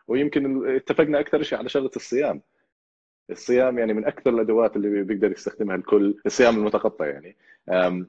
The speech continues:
بس تعرف إنه في ناس بيصوموا، يعني بيصوموا أيام وبيعملوا مثلًا اثنين وسبعين، twenty-seven hour fast مثلًا. آم،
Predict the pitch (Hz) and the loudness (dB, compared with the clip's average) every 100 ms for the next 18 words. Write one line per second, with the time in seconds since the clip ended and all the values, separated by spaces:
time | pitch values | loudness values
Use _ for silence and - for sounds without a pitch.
0 | _ 120 - 196 185 185 151 151 165 - | _ -4 2 4 4 4 4 2 2 -2
1 | - 139 135 117 95 87 92 92 92 92 | 0 2 2 2 0 0 -2 -2 0 -2
2 | 82 95 127 120 110 104 - - 95 104 | -2 -2 0 2 2 0 -6 -4 2 6
3 | 107 123 143 - _ _ _ - 90 110 | 6 4 0 -8 _ _ _ -4 2 4
4 | 107 101 104 98 - 110 - 107 107 101 | 4 2 0 -4 0 0 2 4 4 2
5 | 90 - - - 117 110 - 110 104 104 | -4 -10 -12 -2 0 2 2 2 2 2
6 | 104 92 104 90 - 78 - 76 76 _ | 2 2 2 0 -2 -12 -12 -14 -16 _
7 | _ _ _ _ - 78 78 78 76 - | _ _ _ _ -8 -6 -6 -8 -12 -16